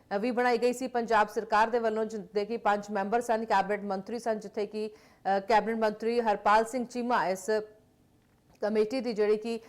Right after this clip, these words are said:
ਅਗਵਾਈ ਕਰ ਰਹੇ ਨੇ। ਸੋ ਅੱਜ ਉਹਨਾਂ ਦੇ ਵੱਲੋਂ ਵੱਖ-ਵੱਖ ਸ਼ਹਿਰਾਂ ਦੇ ਵਿੱਚ ਜਾ ਕੇ ਮੀਟਿੰਗਾਂ ਵੀ ਕੀਤੀਆਂ ਜਾਣਗੀਆਂ। ਅ, ਅਗਲੀ ਰਣਨੀਤੀ ਜਿਹੜੀ ਕਿ ਨਸ਼ੇ ਨੂੰ ਖਤਮ ਕਰਨ ਦੇ ਲਈ ਪੰਜਾਬ ਦੇ ਵਿੱਚੋਂ ਕੀ ਹੋਣੀ ਚਾਹੀਦੀ, ਕਿਸ ਤਰੀਕੇ ਦੇ ਨਾਲ ਹੋਰ ਕੰਮ ਕਰਨਾ ਚਾਹੀਦਾ ਹੈ, ਉਹ ਅਧਿਕਾਰੀਆਂ ਦੇ ਨਾਲ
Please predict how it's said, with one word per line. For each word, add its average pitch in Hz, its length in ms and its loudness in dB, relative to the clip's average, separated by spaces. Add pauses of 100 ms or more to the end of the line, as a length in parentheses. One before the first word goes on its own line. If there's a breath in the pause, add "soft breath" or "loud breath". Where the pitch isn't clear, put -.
(200 loud breath)
ਅਗਵਾਈ 214 280 4
ਕਰ 247 200 6
ਰਹੇ 226 140 4
ਨੇ। 233 140 -4
ਸੋ 220 220 2
ਅੱਜ 214 120 -2
ਉਹਨਾਂ 226 180 2
ਦੇ 233 100 2
ਵੱਲੋਂ 214 280 0
ਵੱਖ-ਵੱਖ 220 380 0
ਸ਼ਹਿਰਾਂ 214 260 0
ਦੇ 220 80 0
ਵਿੱਚ 214 140 -4
ਜਾ 190 180 0
ਕੇ 220 140 -2
ਮੀਟਿੰਗਾਂ 208 440 -4
ਵੀ 220 140 -4
ਕੀਤੀਆਂ 233 360 -4
ਜਾਣਗੀਆਂ। 208 520 -4
ਅ, 202 560 0
ਅਗਲੀ 277 220 2
ਰਣਨੀਤੀ 233 480 2
ਜਿਹੜੀ 220 240 2
ਕਿ 226 200 -4
ਨਸ਼ੇ 214 360 -2
ਨੂੰ 254 120 -2
ਖਤਮ 233 340 -2
ਕਰਨ 220 260 0
ਦੇ 202 100 0
ਲਈ 208 80 4
ਪੰਜਾਬ 202 480 0
ਦੇ 214 80 0
ਵਿੱਚੋਂ 202 320 -4
ਕੀ 254 260 -8
ਹੋਣੀ 220 220 -2
ਚਾਹੀਦੀ, 208 320 0
ਕਿਸ 220 180 -4
ਤਰੀਕੇ 214 300 -4
ਦੇ 220 100 -2
ਨਾਲ 202 220 0
ਹੋਰ 208 200 -2
ਕੰਮ 208 260 -2
ਕਰਨਾ 214 300 -2
ਚਾਹੀਦਾ 208 320 -2
ਹੈ, 208 60 2
ਉਹ 208 240 -2
ਅਧਿਕਾਰੀਆਂ 196 520 -2
ਦੇ 190 80 -4
ਨਾਲ 180 240 0